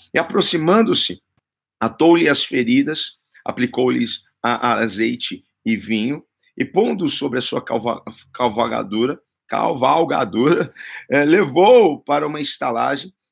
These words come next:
e cuidou dele. E partindo ao outro dia, tirou dois dinheiros e deu-os aos hospedeiros. E disse-lhes, "Cuida dele, e tudo o que de mais gastares, eu te o pagarei quando voltar."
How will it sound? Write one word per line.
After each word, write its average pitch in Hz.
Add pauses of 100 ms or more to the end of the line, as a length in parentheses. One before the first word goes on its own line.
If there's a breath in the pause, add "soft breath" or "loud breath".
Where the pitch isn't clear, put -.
(120)
e 143
cuidou 139
dele. 95 (500)
E -
partindo 220
ao 156
outro 147
dia, 101 (320)
tirou 175
dois 175
dinheiros 143 (400)
e 143
deu-os 175
aos 139
hospedeiros. 107 (160)
E 165
disse-lhes, 160 (560)
"Cuida -
dele, 120 (320)
e 156
tudo 254
o -
que 190
de 165
mais 170
gastares, 151 (220 soft breath)
eu 220
te 226
o -
pagarei 185 (300)
quando 151
voltar." 110